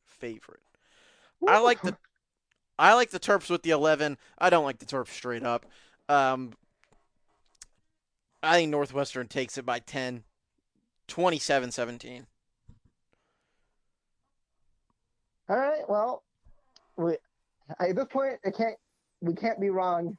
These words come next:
Speaker 2: too bad. Hopefully we don't get blown out. Um, look, I, I know this is gonna be a weird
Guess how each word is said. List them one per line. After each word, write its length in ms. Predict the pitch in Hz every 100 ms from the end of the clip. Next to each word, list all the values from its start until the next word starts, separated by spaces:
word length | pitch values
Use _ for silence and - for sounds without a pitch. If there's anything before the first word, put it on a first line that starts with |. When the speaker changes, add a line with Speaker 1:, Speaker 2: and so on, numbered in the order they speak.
| _
Speaker 2:
too 120 | 190
bad. 400 | 160 143 143 160
Hopefully 240 | 180 180 196
we 40 |
don't 120 | 185
get 100 | 180
blown 300 | 165 175 170
out. 260 | 165 165 165 _ _ _ _ _ -
Um, 320 | 160 156 147 _ _ _ _ _ _ -
look, 280 | 180 160 - _ _ _ _ _ _ _ -
I, 160 | 190 202
I 200 | 214 214 185
know 260 | 214 262
this 160 | 233 196
is 60 |
gonna 120 | 185 190
be 80 |
a 40 | 170
weird 360 | 165 180 165